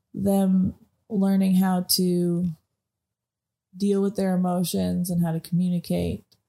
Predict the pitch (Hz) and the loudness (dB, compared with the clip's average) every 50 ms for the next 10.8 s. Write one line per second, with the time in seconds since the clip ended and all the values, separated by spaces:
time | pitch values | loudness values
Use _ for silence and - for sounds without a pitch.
0 | _ _ _ _ _ _ _ _ _ _ _ _ - 180 175 175 170 170 170 170 | _ _ _ _ _ _ _ _ _ _ _ _ -4 -2 0 0 0 0 0 0
1 | 170 - - 170 175 175 185 180 175 175 - 180 170 165 180 - - 170 165 160 | -2 -2 -2 -4 -2 -2 -2 -2 -2 -2 -4 -4 -4 -2 -2 -2 -2 -2 -2 -2
2 | 147 131 - - - 170 175 175 170 165 165 165 165 160 165 170 170 170 175 175 | -2 -4 -4 -4 -2 -2 0 0 0 0 0 0 0 0 -2 -2 -2 -2 -2 -2
3 | 180 170 160 - _ - - - _ _ _ - - - _ _ _ - 196 175 | -4 -6 -8 -12 _ -20 -20 -20 _ _ _ -20 -20 -20 _ _ _ -6 -4 -2
4 | 165 156 147 131 110 98 - 180 180 165 - _ _ _ _ _ _ _ _ _ | -2 -2 -2 -2 -4 -4 -4 -4 -6 -8 -10 _ _ _ _ _ _ _ _ _
5 | _ _ _ _ _ _ _ _ _ _ _ - - - _ _ _ _ _ _ | _ _ _ _ _ _ _ _ _ _ _ -20 -20 -20 _ _ _ _ _ _
6 | _ _ _ _ _ _ _ _ _ - 196 196 190 185 185 185 180 180 180 - | _ _ _ _ _ _ _ _ _ -6 -2 -2 0 0 0 0 0 0 -2 -2
7 | - - - - - _ _ - - 107 - - - 190 208 220 233 247 254 254 | -2 -4 -6 -8 -12 _ _ -18 -16 -16 -14 -12 -8 -6 -2 -2 0 0 0 2
8 | 240 240 220 220 208 202 202 - - - _ - 196 214 214 214 214 220 208 202 | 0 0 0 0 -2 -2 -4 -8 -16 -16 _ -4 -2 0 0 0 0 0 0 0
9 | 208 202 196 196 196 190 190 190 185 185 180 180 180 - - - _ _ _ _ | 0 0 0 0 0 0 0 0 2 2 2 0 0 -2 -4 -8 _ _ _ _
10 | _ _ _ - 196 185 180 180 175 156 151 151 165 170 180 - | _ _ _ -6 -4 -2 -2 0 0 -2 -2 -2 -2 -4 -4 -6